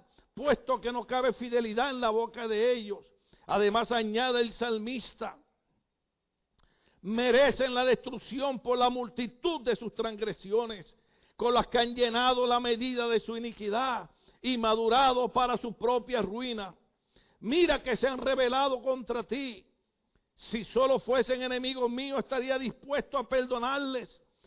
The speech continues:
pero se rebelan contra Dios, contra su majestad y con el gobierno del Señor. No se arrepienten,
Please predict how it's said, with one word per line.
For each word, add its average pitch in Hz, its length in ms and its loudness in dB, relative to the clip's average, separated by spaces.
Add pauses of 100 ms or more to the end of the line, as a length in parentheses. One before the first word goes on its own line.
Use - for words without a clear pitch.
(240)
pero 269 240 2
se 254 160 0
rebelan 277 500 4
contra 285 480 -2
Dios, 277 480 0
contra 262 360 -4
su 262 140 -8
majestad 269 840 -4 (600)
y 302 140 -2
con 262 220 -2
el 269 140 2
gobierno 269 680 2
del 262 200 2
Señor. 262 540 0
No 277 200 -2
se 302 120 -4
arrepienten, 285 1080 -4